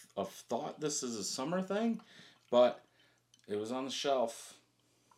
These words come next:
Probably my bad for picking it up, but, uh, this is, I believe, only my second, uh, Firestone beer.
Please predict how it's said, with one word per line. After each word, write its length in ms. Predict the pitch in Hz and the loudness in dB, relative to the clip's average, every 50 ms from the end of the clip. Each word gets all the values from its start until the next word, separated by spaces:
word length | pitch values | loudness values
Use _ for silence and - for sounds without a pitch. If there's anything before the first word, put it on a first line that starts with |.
| _ _ _ _ _ _ _ _ _ _ _ _ _ _ _ _ | _ _ _ _ _ _ _ _ _ _ _ _ _ _ _ _
Probably 380 | - 98 101 113 123 127 117 110 | -10 -8 -4 -2 -2 -2 -2 -2
my 220 | 110 110 117 117 | 0 2 2 4
bad 300 | 113 117 120 127 127 120 | 4 4 6 6 6 4
for 120 | - - 117 | 2 -6 -4
picking 320 | - 139 131 127 135 131 | -2 0 0 0 0 2
it 100 | 139 151 | 2 4
up, 220 | 143 120 - - | 4 4 2 2
but, 220 | 101 107 - - - - - - - - - | 2 2 2 2 0 -8 -20 -20 -20 -8 2
uh, 320 | 104 110 107 104 101 98 95 - - - | 4 6 6 6 6 4 0 -4 -8 0
this 240 | 104 139 175 185 - | 4 4 4 4 2
is, 360 | 180 139 - - - - - - | -2 -2 -2 -2 -4 -6 -4 0
I 140 | 120 120 117 | 2 2 2
believe, 440 | 104 95 107 110 127 156 185 - - - | 2 0 2 4 4 6 6 4 2 0
only 240 | 120 120 117 120 117 | 0 2 2 2 2
my 180 | 110 104 101 | 2 0 -2
second, 540 | 98 - - - 135 127 123 - 135 - - - - - - | -2 -2 -2 2 2 2 2 2 -2 -6 -6 -10 -14 -10 -4
uh, 340 | 113 110 101 98 95 92 - - - - - - - _ | 0 2 4 4 4 2 0 -4 -12 -20 -20 -20 -20 _
Firestone 640 | - - 113 117 117 117 - - - 131 117 110 98 | -4 0 2 4 4 4 2 2 2 2 2 2 0
beer. 420 | 90 101 110 139 - - - - | 0 0 0 0 0 0 -4 -12